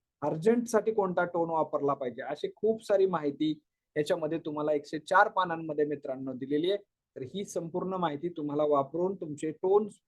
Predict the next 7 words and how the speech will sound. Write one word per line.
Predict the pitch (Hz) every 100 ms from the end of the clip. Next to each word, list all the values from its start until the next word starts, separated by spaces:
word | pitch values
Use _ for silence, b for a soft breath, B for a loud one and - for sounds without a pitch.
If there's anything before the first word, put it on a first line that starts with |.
| _ -
खूप | 180 175
चांगल्या | 185 143 151 151
पद्धतीने | 147 143 139 147 147
करता | 139 123 123
येतील. | 110 98 117
म्हणजे | 160 196
बघा, | 202